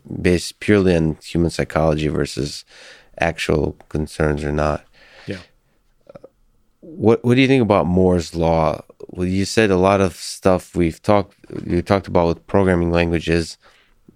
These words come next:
Speaker 1: in their design and their ideas are, come from the constraints and the systems they operate in. Do you think Moore's law, the, uh, the exponential improvement of systems, will continue indefinitely?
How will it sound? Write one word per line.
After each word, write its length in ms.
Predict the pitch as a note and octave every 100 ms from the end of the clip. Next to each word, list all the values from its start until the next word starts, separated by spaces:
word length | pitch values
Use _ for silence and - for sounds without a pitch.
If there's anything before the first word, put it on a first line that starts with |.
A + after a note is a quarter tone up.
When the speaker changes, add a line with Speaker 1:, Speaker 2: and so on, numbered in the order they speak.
| _
Speaker 1:
in 140 | - F#2
their 140 | F2+
design 600 | D#2+ E2+ E2 F#2 F#2 F2+
and 120 | F#2
their 140 | F2+ F2
ideas 580 | F2 E2 G#2+ G#2 F2+ - -
are, 320 | E2+ E2 - _ _ _ _ _
come 200 | - A2
from 280 | F#2+ G#2+ G2
the 80 | F#2+
constraints 640 | - E2+ - G#2 G2+ F#2
and 80 | F2+
the 40 | F2
systems 420 | - F2 F2 D#2+
they 140 | E2
operate 480 | E2+ F2+ - E2 D#2+
in. 220 | D#2+ D#2 - _ _ -
Do 80 | F#2+
you 60 |
think 300 | - A2+ -
Moore's 400 | F#2+ G2+ G2+ E2+
law, 340 | F#2+ F#2+ F#2 F2
the, 540 | E2+ E2 D#2+ D#2+ D#2 _ _ _ _ _ _ _ _ _ -
uh, 240 | - - - _ _ _ _ _ _ _ _
the 380 | F#2 F#2 F2 D#2 -
exponential 680 | F#2 - F#2+ F#2+ F#2 F2+ F2+
improvement 500 | E2 F#2 F2 F2 E2
of 80 |
systems, 760 | - E2+ - D#2 A#1+ - - - _ _ _ -
will 120 | F2+
continue 560 | - F2 - F2+ F#2 E2+
indefinitely? 760 | E2+ F2 F#2+ A2 G#2+ A2 A2